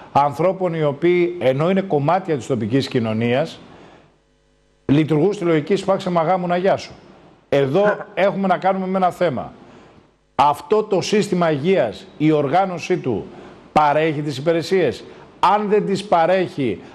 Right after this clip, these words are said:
Speaker 1: αυτή η πολιτική ηγεσία η οποία διορίζει τον Ρουμπάτη, διορίζει τον Καρβέλη, έχει ευθύνη λόγου και κυρίως απάντησης, είναι υπόλογη στις πραγματικότητες τοπικής κοινωνίας;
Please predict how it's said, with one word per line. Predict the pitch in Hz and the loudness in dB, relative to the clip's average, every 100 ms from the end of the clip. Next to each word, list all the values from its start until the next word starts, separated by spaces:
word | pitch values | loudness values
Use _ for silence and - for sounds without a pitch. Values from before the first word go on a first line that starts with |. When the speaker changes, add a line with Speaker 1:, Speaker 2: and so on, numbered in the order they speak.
| - | -6
Speaker 1:
αυτή | - 156 143 - | 0 2 0 0
η | 220 | 0
πολιτική | 185 190 170 156 139 196 | 2 2 2 0 0 2
ηγεσία | 180 165 - 196 160 | 2 2 2 2 2
η | 147 | 0
οποία | 135 180 | 2 0
διορίζει | 131 135 151 175 | 2 2 2 2
τον | 180 | 0
Ρουμπάτη, | 156 131 139 156 156 - - - | 2 2 0 -2 -6 -10 -20 -2
διορίζει | 127 160 151 180 165 | 2 4 4 2 0
τον | 165 | 0
Καρβέλη, | 156 147 160 156 170 - - - - | 0 2 0 0 -4 -8 -20 -20 -4
έχει | 160 185 180 175 | 0 0 0 0
ευθύνη | 170 - 196 180 175 | 0 0 0 0 2
λόγου | 175 190 160 170 143 - - - | 2 2 0 -2 -4 -10 -20 -8
και | - | -4
κυρίως | 165 165 180 196 190 | 0 0 2 2 0
απάντησης, | 156 - 196 185 170 - 143 - - - - - | -2 2 0 0 -4 -4 -4 -6 -16 -20 -20 -2
είναι | 170 180 170 | 2 2 2
υπόλογη | 165 160 165 180 175 165 170 | 0 0 0 2 2 2 -2
στις | - | 0
πραγματικότητες | 170 165 170 160 185 175 | 0 0 -2 0 0 0
τοπικής | 165 160 180 165 | -2 -2 -2 -2
κοινωνίας; | 180 185 190 147 - | -2 0 0 0 -2